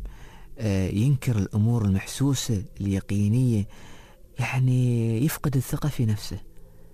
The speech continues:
فعل كذا و-، "لا، ما فعلت كذي، لا، سويت، لا، ما سويت كذي"، يبدأ في هم. روى أبو هريرة رضي الله عنه عن النبي صلى الله عليه وسلم أنه قال: "إذا وجد أحدكم في بطنه شيئا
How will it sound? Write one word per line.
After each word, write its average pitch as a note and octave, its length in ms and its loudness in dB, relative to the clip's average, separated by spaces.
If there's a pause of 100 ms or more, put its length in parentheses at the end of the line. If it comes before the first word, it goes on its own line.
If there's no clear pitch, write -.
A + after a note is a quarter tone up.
(120)
فعل G#2+ 280 -4
كذا A2+ 380 -2
و-، - 200 -8
"لا، - 220 -2
ما A2+ 120 2
فعلت A2+ 440 -4
كذي، A2 200 -4
لا، G#2+ 220 -4
سويت، A2+ 500 -4
لا، F#2 120 -2
ما F2+ 120 0
سويت A2+ 360 -2
كذي"، A2+ 320 -6 (480)
يبدأ D3 500 0 (320)
في C3+ 220 2 (280)
هم. G#2 220 2 (580)
روى A#2 360 2 (340)
أبو G2 220 2
هريرة G#2 500 2 (120)
رضي G2 220 0
الله G2+ 280 0
عنه G#2+ 260 0
عن G#2 80 2
النبي G2+ 240 2
صلى - 160 -8
الله G#2 160 -4
عليه A2 100 0
وسلم G2 120 2
أنه G2+ 320 2
قال: A2 240 0 (680)
"إذا G2+ 140 0
وجد A#2 320 0
أحدكم A#2 520 -2
في G#2 160 -2
بطنه A2 420 2
شيئا A2 460 -2